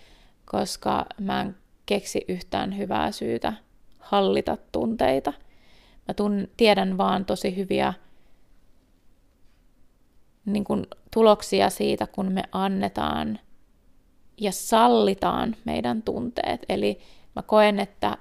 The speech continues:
meidän pitäisi puhua eniten siitä, että miten me voidaan sallia meidän tunteita. Ei hallita, vaan tunteiden sallinta on avainsana siihen hommaan. Ja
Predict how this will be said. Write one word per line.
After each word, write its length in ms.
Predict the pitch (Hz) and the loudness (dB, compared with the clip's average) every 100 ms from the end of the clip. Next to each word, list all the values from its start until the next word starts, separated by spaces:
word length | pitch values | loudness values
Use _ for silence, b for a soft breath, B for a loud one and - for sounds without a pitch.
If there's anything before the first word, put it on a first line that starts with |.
| - | -8
meidän 180 | 185 | -6
pitäisi 220 | 196 196 - | -4 -6 -6
puhua 300 | 190 185 - | -6 -4 -4
eniten 460 | 190 196 196 196 196 | -4 -4 -2 -4 -4
siitä, 360 | - 202 202 | -6 -6 -6
että 220 | - - | -8 -8
miten 240 | 196 190 190 | -8 -6 -6
me 160 | 185 | -6
voidaan 380 | 180 196 196 190 | -6 -6 -6 -8
sallia 640 | 185 - 185 185 185 202 208 | -6 -2 0 0 0 -2 -4
meidän 480 | 214 - - 226 | -4 -4 -4 -6
tunteita. 460 | 220 233 214 - - | -6 -6 -6 -6 -6
Ei 180 | - 208 | -4 -4
hallita, 480 | 196 190 190 196 - - | -2 -2 -2 -4 -10 -10
vaan 140 | 190 175 | -12 -8
tunteiden 560 | 190 202 202 185 185 | -6 -4 -4 -4 -6
sallinta 880 | 175 - 196 190 196 185 202 208 - 214 b b b - | -8 -8 -4 0 0 0 -2 -4 -6 -8 b b b -10
on 180 | - 180 | -8 -6
avainsana 560 | 185 - 113 - 233 | -4 -4 -4 -6 -8
siihen 300 | 220 - 214 | -6 -6 -6
hommaan. 520 | 208 - 226 - - 240 b b b b b b b - | -8 -8 -8 -8 -10 -12 b b b b b b b -4
Ja 300 | 208 196 208 | 2 6 4